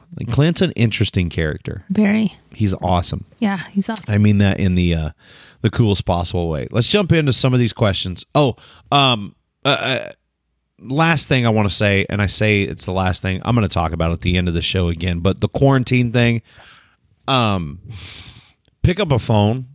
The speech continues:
Speaker 1: because I, I had this happen a couple of times. Pick up a phone and call somebody you haven't talked to in a while.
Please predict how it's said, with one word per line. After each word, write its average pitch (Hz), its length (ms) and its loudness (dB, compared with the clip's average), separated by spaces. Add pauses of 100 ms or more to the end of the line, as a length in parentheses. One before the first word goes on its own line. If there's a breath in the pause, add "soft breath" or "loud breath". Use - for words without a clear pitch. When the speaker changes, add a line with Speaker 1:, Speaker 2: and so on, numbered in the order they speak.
(120)
Speaker 1:
because 113 280 2
I, 110 140 6
I 107 200 2
had 107 200 4
this 98 160 0
happen 95 760 -4
a - 80 -10
couple 92 280 -2
of 90 80 -2
times. 90 360 -4 (120)
Pick 139 220 0
up 170 140 -2
a 180 80 0
phone 92 600 0 (520 loud breath)
and 131 220 0
call 165 340 4
somebody 135 460 0
you 113 120 4
haven't 101 220 2
talked 95 260 -2
to 98 100 0
in 90 60 -2
a 82 40 -10
while. - 240 -14